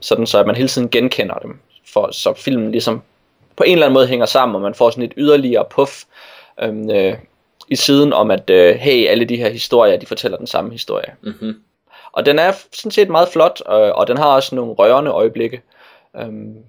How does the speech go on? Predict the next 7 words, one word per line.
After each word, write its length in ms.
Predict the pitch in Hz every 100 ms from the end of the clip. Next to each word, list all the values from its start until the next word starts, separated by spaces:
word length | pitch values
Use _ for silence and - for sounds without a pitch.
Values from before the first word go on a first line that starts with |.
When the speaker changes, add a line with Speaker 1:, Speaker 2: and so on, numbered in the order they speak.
| _ _ _
Speaker 1:
men 500 | - 107 107 107 98 - _ _ _ _
det 200 | 113 104
er 60 | 90
lidt 240 | 110 143
for 80 | -
let 320 | 80 71 - _ _ _ -
med 240 | 90 71